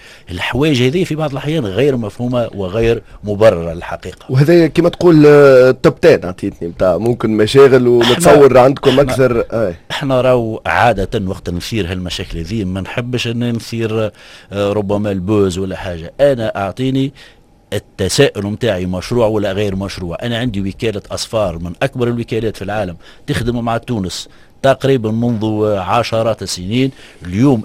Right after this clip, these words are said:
Speaker 1: أنا نتفاجأ وقت تجيني مراسلة أن لم يقع إمضاء التجديد لسنة ألفين وستة وعشرين،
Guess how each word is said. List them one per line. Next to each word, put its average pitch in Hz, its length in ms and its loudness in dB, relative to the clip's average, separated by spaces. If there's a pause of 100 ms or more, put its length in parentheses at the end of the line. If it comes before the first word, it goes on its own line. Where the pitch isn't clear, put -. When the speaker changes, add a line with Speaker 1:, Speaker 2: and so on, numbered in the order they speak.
Speaker 1:
أنا 156 220 6
نتفاجأ 123 460 0
وقت 98 200 -10
تجيني 95 300 -4
مراسلة 113 560 0 (380)
أن 113 320 0
لم 110 240 -2
يقع 107 400 -2 (200)
إمضاء 101 500 0 (100)
التجديد 98 640 -6
لسنة 101 340 -6
ألفين 104 420 -8
وستة 101 340 -6
وعشرين، 131 440 0